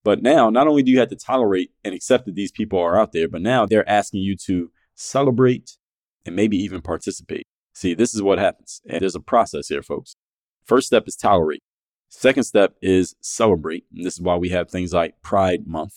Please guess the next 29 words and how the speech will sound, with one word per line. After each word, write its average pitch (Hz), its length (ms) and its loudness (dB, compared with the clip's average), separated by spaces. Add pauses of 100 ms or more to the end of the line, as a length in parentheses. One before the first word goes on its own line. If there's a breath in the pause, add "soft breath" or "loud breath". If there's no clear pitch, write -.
(120)
There's 78 260 -8
a 80 60 -4
whole 101 200 2
month 95 280 -4
where 87 120 -6
you 87 100 -8
have 87 120 -6
to 82 140 -20
celebrate, 85 640 -4
or 85 120 -4
you're 92 360 2 (520)
suggested 101 800 -2
to 82 280 -4
or 92 200 -2
asked - 500 -4
to 78 180 -6 (220)
celebrate 92 920 0 (160)
the 87 120 -12
fact 87 240 0
that 87 80 -6
you 87 120 -2
have 82 160 0
these 80 140 -10
people. 80 280 -6 (260)
And 92 100 -4
then 120 140 6
you 117 80 2
got 101 320 4 (840)
participation. - 640 -4